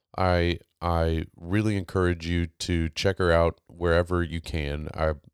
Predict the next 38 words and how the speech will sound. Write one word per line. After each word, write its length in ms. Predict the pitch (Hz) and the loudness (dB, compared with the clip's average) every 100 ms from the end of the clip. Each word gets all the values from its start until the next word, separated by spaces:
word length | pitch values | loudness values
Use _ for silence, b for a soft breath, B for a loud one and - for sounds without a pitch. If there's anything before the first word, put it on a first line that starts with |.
| - | -8
I 160 | 80 80 | -4 -4
don't 300 | 90 98 90 | 0 0 0
know 120 | 87 | -2
if 60 | |
she'll 160 | - 85 | -2 -4
be 140 | 78 | -4
at 80 | 71 | -6
Texas 320 | - 78 80 | -4 -4 -6
Thespians. 480 | - 73 - 82 80 | -4 -4 -4 -6 -4
The 60 | 78 | -6
schedule 400 | - 98 85 76 | -2 -2 0 -2
actually 240 | 76 76 | -2 -6
comes 260 | - 78 76 | -6 -6 -2
out 140 | 76 | -4
in 60 | 80 | -4
a 20 | |
couple 220 | - 76 | -8 -8
days. 420 | 80 87 80 69 - b b b b b _ | -2 0 0 -4 -10 b b b b b _
Uh, 180 | 82 80 - | -2 -2 0
I'm 140 | 95 | 0
assuming 420 | 82 - 113 76 | 0 0 0 0
she'll 160 | - 76 | -4 -4
be 120 | 71 | -4
at 100 | 67 | -4
Texas 320 | 76 76 82 | -4 -6 -8
Thespians. 580 | - 69 - 73 82 - _ _ _ _ _ _ | -6 -8 -6 -8 -8 -12 _ _ _ _ _ _
But, 240 | 95 - 104 | -6 -2 2
uh, 300 | 98 90 85 - | 6 6 4 2
I, 220 | 95 92 - | 0 0 -2
I 80 | 92 | -2
encourage 480 | 87 - 107 95 87 | -2 -2 -2 0 0
you, 180 | 87 82 - | -2 -2 -4
anytime 500 | 117 113 - 90 82 | -4 -4 -2 -2 -2
you 100 | 80 | -4
get 180 | 82 82 | -4 -4
the 60 | |
chance 440 | - 85 80 - - | -4 -4 -4 -4 -8
to 400 | - 80 78 | -4 -2 0